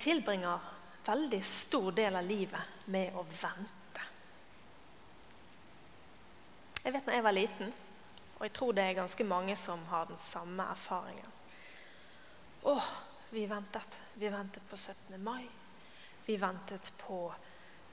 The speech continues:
påske med påskeegg. Og man ventet på bursdagen sin.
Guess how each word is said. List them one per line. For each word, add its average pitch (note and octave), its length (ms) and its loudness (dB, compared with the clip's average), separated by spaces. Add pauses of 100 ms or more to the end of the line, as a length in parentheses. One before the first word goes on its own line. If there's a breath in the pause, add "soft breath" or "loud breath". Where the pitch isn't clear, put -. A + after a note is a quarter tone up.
(140)
påske B3+ 560 10
med G3+ 200 -4
påskeegg. G#3 540 2 (1040 loud breath)
Og F#3+ 120 0
man G#3+ 180 8
ventet G3 320 4
på A3 120 2 (180)
bursdagen G3+ 640 6
sin. - 220 -2